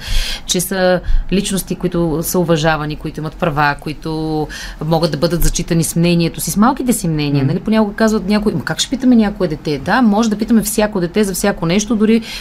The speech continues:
Speaker 1: от първия миг, в който го питаме иска ли краставица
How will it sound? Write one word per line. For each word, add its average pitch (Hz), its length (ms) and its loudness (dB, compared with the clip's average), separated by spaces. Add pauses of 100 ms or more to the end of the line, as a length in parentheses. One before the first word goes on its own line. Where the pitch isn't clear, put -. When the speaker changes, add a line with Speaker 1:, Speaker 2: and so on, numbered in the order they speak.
Speaker 1:
от 208 160 0
първия 220 240 4
миг, 214 160 2
в - 40 -12
който 214 260 0
го 196 80 -4
питаме 214 320 2
иска 202 200 0
ли 196 80 0
краставица 160 720 -4